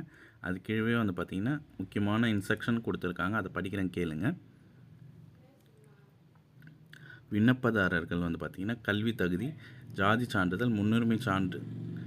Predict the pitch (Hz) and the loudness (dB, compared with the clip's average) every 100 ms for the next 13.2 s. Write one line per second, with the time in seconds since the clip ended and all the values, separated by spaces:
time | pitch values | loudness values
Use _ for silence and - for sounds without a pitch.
0 | - - 87 90 98 117 98 104 110 104 | -10 -6 -2 0 -2 0 2 2 0 0
1 | 92 92 117 101 92 101 117 95 101 - | 0 0 0 0 2 2 0 -2 -4 -4
2 | 90 107 165 - - - 95 95 92 113 | -2 0 -2 -8 -20 -12 -6 -4 -4 0
3 | 160 120 95 104 131 113 - - - - | 2 2 2 4 4 2 0 -10 -20 -20
4 | - 101 101 98 98 95 95 120 117 101 | -10 -2 0 0 0 -2 0 2 2 0
5 | - - 95 92 90 92 92 90 90 87 | -6 -2 0 0 -2 -2 -2 -2 -2 -2
6 | 90 98 117 117 - - 101 107 117 113 | -2 -2 -4 -6 -18 -8 0 4 4 4
7 | 107 98 95 98 101 - 95 92 95 92 | 4 2 2 2 0 -4 -4 -2 -2 -2
8 | 95 92 87 85 92 143 98 98 107 98 | 0 0 0 -2 -2 -2 -2 -2 2 2
9 | 95 90 - - - _ - 95 107 113 | 2 0 -6 -20 -20 _ -4 0 0 2
10 | 110 98 92 98 - 92 87 82 80 113 | 2 2 2 0 0 -2 0 -2 -2 -2
11 | 123 95 95 107 104 92 87 87 87 98 | 0 0 0 0 0 2 2 0 -2 -2
12 | 107 95 104 92 90 87 90 90 85 80 | -2 0 -2 -2 0 2 2 2 -2 -6
13 | 80 | -4